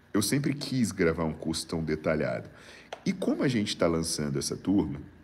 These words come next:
né, a gente imaginou o seguinte, que quinhentos e noventa e sete, né, seria um preço, pô, muito abaixo dos quatro mil,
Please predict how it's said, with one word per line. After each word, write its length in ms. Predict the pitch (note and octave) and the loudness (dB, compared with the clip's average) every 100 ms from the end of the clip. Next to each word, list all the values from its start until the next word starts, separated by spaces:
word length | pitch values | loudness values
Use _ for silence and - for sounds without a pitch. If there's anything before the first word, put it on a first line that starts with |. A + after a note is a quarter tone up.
| - | -12
né, 360 | - D#2+ E2+ F2+ - - - - | -4 0 0 -2 -10 -20 -8 0
a 100 | - | 2
gente 220 | A#2 B2 | 2 0
imaginou 460 | A2 G#2+ A2 G2 F#2+ | 2 2 2 2 2
o 40 | |
seguinte, 580 | - A2 F#2+ - - - - - - - - | 0 -2 -2 -8 -10 -12 -16 -18 -18 -20 -20
que 400 | - A2+ B2+ - - | 0 4 4 2 -6
quinhentos 340 | - C3+ G2 - | 0 2 4 2
e 20 | |
noventa 320 | G2+ G#2 - | 2 2 0
e 40 | C#3+ | 2
sete, 380 | B2 G#2+ - - - - | 4 2 -2 -10 -10 -4
né, 200 | F#2+ - | -2 2
seria 280 | - G2+ A2+ | 4 6 6
um 80 | |
preço, 560 | C#3+ F#2 E2+ - - - - - | 4 6 6 4 0 -4 -6 -2
pô, 240 | G2+ D#2 - - - - - - | 2 2 0 -10 -16 -18 -12 -4
muito 600 | F#2+ A#2 C3 D3+ A#2 C#2 | 0 4 6 6 6 2
abaixo 400 | D2 D2 C#2+ D2 | 4 4 2 -4
dos 200 | D2+ - | -6 -2
quatro 380 | - D#2 E2+ | 2 2 2
mil, 220 | E2 D2 | 0 0